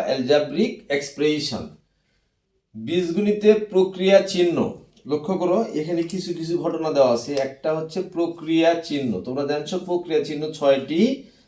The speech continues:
সেটা কি? যোগ, বিয়োগ, গুণ, ভাগ, less than, greater than। ওকে, প্রক্রিয়া চিহ্ন। সংখ্যা সূচক প্রতীক, সংখ্যা সূ-, আহ, সূচক প্রতীক, সেইটা কোনগুলো?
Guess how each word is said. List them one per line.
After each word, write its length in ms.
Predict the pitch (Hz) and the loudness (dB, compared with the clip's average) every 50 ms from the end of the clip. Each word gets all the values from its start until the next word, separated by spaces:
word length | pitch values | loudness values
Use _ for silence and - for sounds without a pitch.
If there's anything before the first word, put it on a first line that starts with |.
| _ _ | _ _
সেটা 260 | - 156 156 151 165 | -2 0 0 2 0
কি? 380 | 160 151 143 127 110 95 - - - _ _ _ - - 104 101 | -2 -2 -2 -2 -2 -2 -4 -10 -18 _ _ _ -20 -16 -12 -2
যোগ, 680 | 110 143 151 151 156 160 165 175 180 175 - - - - _ _ _ _ _ - | 2 6 8 8 8 8 6 4 2 0 -4 -10 -12 -20 _ _ _ _ _ -18
বিয়োগ, 680 | 104 104 107 113 143 151 151 156 156 156 160 170 170 170 - - - _ _ _ - | -16 -12 -6 -2 0 4 6 8 10 10 8 8 4 0 -4 -8 -18 _ _ _ -10
গুণ, 560 | 117 104 104 120 143 147 147 147 151 165 175 190 190 190 190 - - 117 110 | -10 -8 -2 0 2 4 4 4 4 2 2 0 -4 -4 -8 -12 -12 -10 -8
ভাগ, 460 | 113 120 127 131 127 123 123 135 160 165 - - - _ _ _ - 123 123 123 | -6 0 4 6 8 8 8 8 6 4 -2 -8 -16 _ _ _ -12 -8 -6 -2
less 220 | 127 135 143 143 - - - | 0 2 2 0 0 -4 -2
than, 200 | 143 147 175 196 190 190 - - - - _ - | -2 0 0 0 -2 -4 -10 -16 -20 -20 _ -6
greater 300 | 123 147 147 - - - - - | 0 0 0 2 0 -2 -4 -4
than। 120 | - - - - - _ - | -10 -12 -12 -14 -18 _ -10
ওকে, 240 | 156 156 233 233 214 - - - - - _ _ - | -2 2 6 6 6 6 4 -2 -8 -16 _ _ -10
প্রক্রিয়া 340 | - 165 160 156 170 180 175 | -8 -8 -4 2 2 2 2
চিহ্ন। 520 | 170 156 156 143 139 143 175 196 - - - _ _ _ _ _ _ | 2 0 -6 -4 -4 -4 -4 -4 -6 -8 -14 _ _ _ _ _ _
সংখ্যা 680 | - - - 208 208 220 220 220 - - 220 220 220 | -14 -6 -2 2 4 6 4 4 4 8 8 8 8
সূচক 420 | 214 - - 185 180 185 185 185 175 - - | 8 4 0 -4 -2 -2 -2 -2 -4 -4 -6
প্রতীক, 400 | - 147 143 135 - 117 101 - - - _ _ _ _ _ _ _ _ _ _ _ | -4 -2 -2 0 0 0 -2 -4 -6 -14 _ _ _ _ _ _ _ _ _ _ _
সংখ্যা 680 | - - - 185 180 185 190 185 190 - 196 202 190 190 | -18 -12 -6 -4 0 0 0 0 0 2 2 4 4 2
সূ-, 480 | 190 - - - - - - - 143 | 0 -4 -10 -14 -18 -18 -10 -6 -4
আহ, 300 | 151 151 139 135 131 127 | 0 2 4 6 6 4
সূচক 400 | 120 - - 160 151 - 175 175 170 - | 2 0 -6 -8 -6 -4 -4 -4 -4 -4
প্রতীক, 340 | - 151 143 - - 117 107 - - | -2 -2 -2 0 0 -2 -4 -4 -6
সেইটা 340 | - - 147 143 147 160 156 | -6 -4 -4 -2 0 0 0
কোনগুলো? 560 | 160 165 165 165 156 160 160 160 160 160 - | 0 -2 -6 -6 -4 0 0 0 0 -2 -6